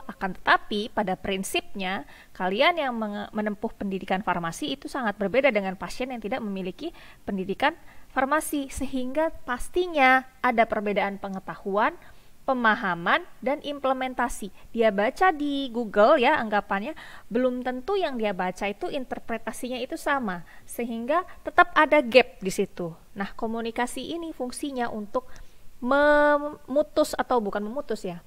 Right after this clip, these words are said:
mempersempit gap ya antara pasien dan apoteker, sehingga ujung-ujungnya apa? Ujung-ujungnya supaya tadi tujuan terapinya tercapai, gitu ya.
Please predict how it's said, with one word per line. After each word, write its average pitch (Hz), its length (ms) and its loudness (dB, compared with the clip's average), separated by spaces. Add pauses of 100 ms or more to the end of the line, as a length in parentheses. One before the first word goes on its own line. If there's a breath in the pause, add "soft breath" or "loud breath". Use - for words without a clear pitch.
mempersempit 269 1900 2 (160)
gap 226 460 6
ya 185 180 0
antara 208 560 0 (480 loud breath)
pasien 220 480 2 (320 loud breath)
dan 220 320 6 (800)
apoteker, 220 560 0
sehingga 233 560 2
ujung-ujungnya 254 720 -2
apa? 269 240 -2
Ujung-ujungnya 202 640 -4
supaya 247 320 -2
tadi 277 400 0 (400 loud breath)
tujuan 220 480 0
terapinya 214 640 -2 (480)
tercapai, 185 1200 0
gitu 175 320 -8
ya. 208 240 0